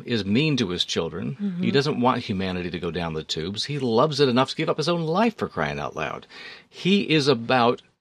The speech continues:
Speaker 1: healing people with truth and love.
Speaker 2: Mm, absolutely. It begs the question, though, when you encounter someone that is in deep grief,
Speaker 1: Mm-hmm.
Speaker 2: who gets to decide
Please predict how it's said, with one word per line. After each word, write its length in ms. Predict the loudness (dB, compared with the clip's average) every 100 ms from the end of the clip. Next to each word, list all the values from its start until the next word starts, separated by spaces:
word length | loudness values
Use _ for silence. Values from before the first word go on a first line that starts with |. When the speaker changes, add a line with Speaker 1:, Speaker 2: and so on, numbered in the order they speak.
| _
Speaker 1:
healing 520 | -6 4 6 6 4
people 460 | 2 2 2 2 0
with 200 | -10 -10
truth 300 | -2 0 0 -2 -2
and 320 | 2 2 -2 _ -2
love. 320 | 0 0 2
Speaker 2:
Mm, 380 | 8 10 8 6
absolutely. 800 | 2 2 0 2 2 2 0 0 -6 _ _ 2
It 160 | 6
begs 240 | 8 6 6
the 80 | 4
question, 540 | 4 4 4 2 4
though, 400 | 4 4 2 0 6
when 140 | 8
you 100 | 8
encounter 460 | 6 4 4 6 6
someone 600 | 6 4 6 6 4 4
that 260 | 4 4
is 460 | 4 4 2 0 -6
in 460 | 0 4 4 2 0 -2
deep 340 | 4 4 4 -2
grief, 480 | 0 2 2 -4 -8
Speaker 1:
Mm-hmm. 300 | -8 -6 -6 -8 _ 0 4
Speaker 2:
who 100 | 6
gets 240 | 6 4
to 120 | 4
decide 840 | 4 2 4 4 6 6 4 2